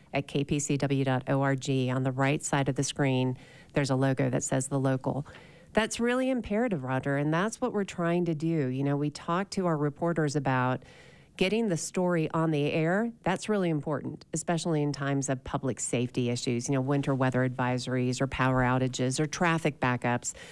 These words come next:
We want to get that news out over the air, but it's also critical to get that story out online, get it on the website, push it out on our social media channels.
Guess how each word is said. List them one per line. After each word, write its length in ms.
We 120
want 220
to 60
get 180
that 180
news 240
out 160
over 180
the 160
air, 300
but 80
it's 160
also 260
critical 640
to 100
get 360
that 220
story 480
out 340
online, 880
get 140
it 180
on 220
the 100
website, 600
push 200
it 140
out 180
on 140
our 100
social 380
media 400
channels. 600